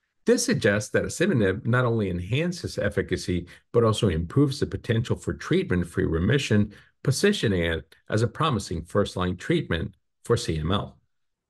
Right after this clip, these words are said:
The final presentation was late-breaking abstract thirty-four thirty-eight, the STARGLO trial. This was a global randomized phase three study which evaluated the efficacy and safety of glofitamab plus gemcitabine and oxaliplatin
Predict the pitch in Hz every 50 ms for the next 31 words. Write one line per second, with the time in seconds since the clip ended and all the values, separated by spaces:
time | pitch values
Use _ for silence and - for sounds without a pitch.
0 | _ _ _ - 185 180 - 240 269 277 277 220 196 - 117 92 98 95 87 -
1 | 98 92 87 85 - - 165 180 135 101 90 90 87 87 87 - 90 87 85 87
2 | 82 82 85 87 92 - - - 80 76 - - - 85 85 85 82 - - 90
3 | 82 82 78 - 90 87 85 90 87 95 113 127 - - - - - _ _ _
4 | - - 135 143 139 - - 104 95 90 - 85 82 82 - - 92 - - -
5 | - - _ _ _ _ _ _ _ _ - 117 127 131 123 - 127 113 101 104
6 | 90 90 98 95 98 98 120 143 156 139 - 92 92 92 92 92 92 90 90 90
7 | 87 - - - - 87 87 85 - - 110 110 113 113 110 - - - 107 110
8 | 135 160 139 98 90 - - 92 82 95 98 104 107 107 110 104 101 98 98 107
9 | 107 107 - - 87 - 101 - - 113 - 117 107 - - 107 98 87 90 90
10 | - - 147 170 175 175 - 95 87 85 85 85 82 - 90 - - - 123 127
11 | 147 180 190 151 101 87 87 85 - - - - - - - 101 87 90 - -
12 | - 87 180 139 107 95 92 87 85 85 85 - 98 101 95 - - 95 87 85
13 | - - 156 160 165 120 98 95 95 98